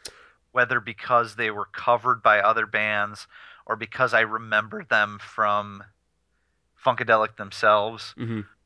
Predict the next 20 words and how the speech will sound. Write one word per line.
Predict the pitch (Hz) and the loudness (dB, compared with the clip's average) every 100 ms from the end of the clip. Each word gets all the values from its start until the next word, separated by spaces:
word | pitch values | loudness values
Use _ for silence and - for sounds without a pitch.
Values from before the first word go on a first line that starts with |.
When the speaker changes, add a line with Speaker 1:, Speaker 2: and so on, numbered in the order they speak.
| _ _ _ _ - | _ _ _ _ -8
Speaker 1:
or | 120 135 127 123 113 - _ _ _ | 0 6 8 6 2 -12 _ _ _
because, | 120 - - 120 113 113 113 110 107 - - _ _ _ _ _ _ _ _ - | -12 -12 -4 0 2 2 0 -4 -10 -14 -18 _ _ _ _ _ _ _ _ 0
um, | 107 104 98 95 | 2 2 -2 -2
bits | 131 - | -4 -4
and | 120 | -12
pieces | 131 120 110 | -10 -8 -2
of | 113 104 | 0 0
'em | 104 | -4
make | 110 104 | -6 -6
it | 101 | -6
into, | 101 95 - 92 | -8 -6 -4 -2
like, | 90 - _ _ _ - | -2 -4 _ _ _ -10
commercials | 120 107 101 104 95 98 | -2 -2 -2 -4 -6 -10
and, | 95 95 | -12 -10
and | 92 92 | -8 -8
movies | 95 101 107 123 | -10 -8 -8 -10
and | |
stuff. | 117 127 131 - - | 0 2 2 0 -6
Speaker 2:
Right. | 110 104 95 - _ _ | -2 0 -2 -8 _ _
Speaker 1:
And | 117 117 117 110 | 0 2 0 -2